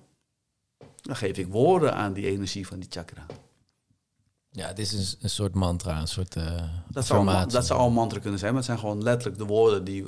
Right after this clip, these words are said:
Speaker 1: wat mij betreft, bij die eerste chakra horen.
Speaker 2: Ja.
Speaker 1: Zo heeft elke chakra heeft een thema, zoals ik dat heb geleerd. Open,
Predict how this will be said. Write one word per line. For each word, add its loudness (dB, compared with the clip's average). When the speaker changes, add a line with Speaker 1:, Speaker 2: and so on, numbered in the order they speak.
Speaker 1:
wat -2
mij 2
betreft, -6
bij -4
die -8
eerste -4
chakra -6
horen. -2
Speaker 2:
Ja. -2
Speaker 1:
Zo -2
heeft 2
elke 0
chakra -2
heeft 0
een -6
thema, 0
zoals -8
ik -4
dat -2
heb -6
geleerd. -8
Open, 2